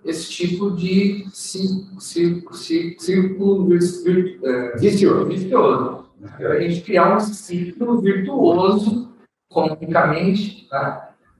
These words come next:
Speaker 1: É, socialmente, e gere mais dignidade, ao menos, para as pessoas. Acho que essa é a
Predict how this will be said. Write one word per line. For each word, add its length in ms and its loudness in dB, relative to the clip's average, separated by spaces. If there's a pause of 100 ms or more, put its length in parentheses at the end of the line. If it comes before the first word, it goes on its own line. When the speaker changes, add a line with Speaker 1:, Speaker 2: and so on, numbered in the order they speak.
(140)
Speaker 1:
É, 80 -8
socialmente, 1300 0 (1500)
e 100 -2
gere 300 4
mais 280 0
dignidade, 680 -2
ao 180 0
menos, 280 -6
para 160 -2
as 100 -4
pessoas. 600 -2
Acho 180 -12
que 160 -14
essa 240 -8
é 200 2
a 480 0